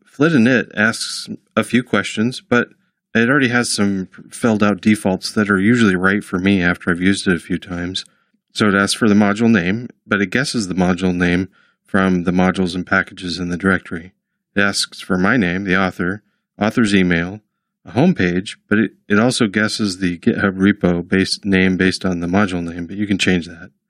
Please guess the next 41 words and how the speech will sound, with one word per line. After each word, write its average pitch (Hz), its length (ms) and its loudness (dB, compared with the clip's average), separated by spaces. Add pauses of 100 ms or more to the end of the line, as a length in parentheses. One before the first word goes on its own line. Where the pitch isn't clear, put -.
(220)
Uh, 90 260 2
it 82 40 -6
gives 95 220 0
you 95 60 2
s-, - 140 0
a - 220 0
license 120 480 0
choice, - 460 -4 (160)
either 92 280 0
M 92 180 2
I 90 100 0
T, 131 280 -2
Apache, 113 540 -2
G 110 180 0
P 113 200 2
L, 117 180 0
or 101 140 -6
Skip, - 400 -4 (160)
so 98 120 -12
you 90 280 -12 (120)
fill 95 200 -2
it 98 80 0
in 104 100 4
yourself. 107 500 -2 (300)
Um, 101 480 2 (400)
that's 131 220 0
it. 233 220 0 (260)
Takes 127 200 -4
a 117 80 2
few 113 140 2
seconds, 160 560 -2
run 127 180 4
it. - 180 -2 (400)
It 104 60 0
generates 123 500 2
a 95 300 0
pi 127 220 0
project 123 480 0
dot - 200 -2
toml 123 360 -2
file 147 500 0